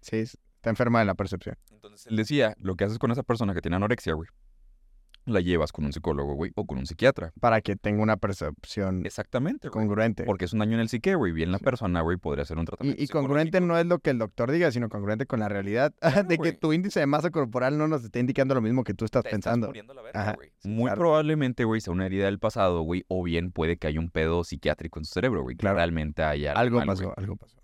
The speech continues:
Speaker 2: que se puede curar, güey. Jordan Peterson decía, güey, "En Canadá no es así." En Canadá dijo, "Si tú dices que eres un pájaro, el gobierno te da el pistle", güey.
Speaker 1: <laughs>
Speaker 2: Y es que sí es cierto, güey.
Speaker 1: <laughs> Sí.
Speaker 2: O sea,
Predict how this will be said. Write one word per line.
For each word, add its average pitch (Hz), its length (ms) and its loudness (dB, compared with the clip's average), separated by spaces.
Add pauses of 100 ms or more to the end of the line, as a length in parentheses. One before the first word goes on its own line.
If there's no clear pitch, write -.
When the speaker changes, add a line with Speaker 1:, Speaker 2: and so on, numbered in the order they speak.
Speaker 2:
que 90 120 -2
se 82 120 -6
puede 73 320 -2
curar, 80 340 2
güey. 52 140 -16 (120)
Jordan 82 280 0
Peterson 76 400 -2
decía, 82 340 0
güey, 62 320 -6
"En 71 180 -4
Canadá 71 500 0
no 78 140 -2
es 78 60 -2
así." 85 360 -2 (300)
En 80 160 -4
Canadá 104 420 4
dijo, 107 380 0
"Si 90 140 -4
tú 87 140 -2
dices 95 200 0
que 107 60 0
eres 92 100 -2
un 113 120 -6
pájaro, 104 440 4
el 98 100 0
gobierno 82 300 -2
te 78 80 -6
da 73 40 0
el 73 100 -2
pistle", - 320 -4
güey. 151 100 2
Speaker 1:
<laughs> - 800 -6 (360)
Speaker 2:
Y 90 100 -4
es - 80 -8
que 147 100 -6
sí 147 80 -6
es 143 60 -8
cierto, 135 340 0 (100)
güey. 131 120 -2 (180)
Speaker 1:
<laughs> 143 280 -12
Sí. 107 260 -2
Speaker 2:
O 117 100 2
sea, 139 260 6